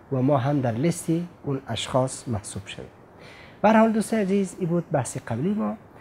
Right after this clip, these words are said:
برمیگردیم به نکته اول. اولین و مهمترین حاجت نوجوانها از نوزده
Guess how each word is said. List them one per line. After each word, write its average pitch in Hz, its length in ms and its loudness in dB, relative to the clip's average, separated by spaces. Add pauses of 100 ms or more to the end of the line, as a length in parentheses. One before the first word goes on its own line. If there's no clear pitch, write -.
(200)
برمیگردیم 208 600 4
به 147 100 4
نکته 127 400 0
اول. 92 240 -6 (1700)
اولین 226 640 8 (460)
و 165 100 6
مهمترین 170 720 6
حاجت 151 420 4
نوجوانها 135 880 6 (420)
از 147 260 4
نوزده 139 440 6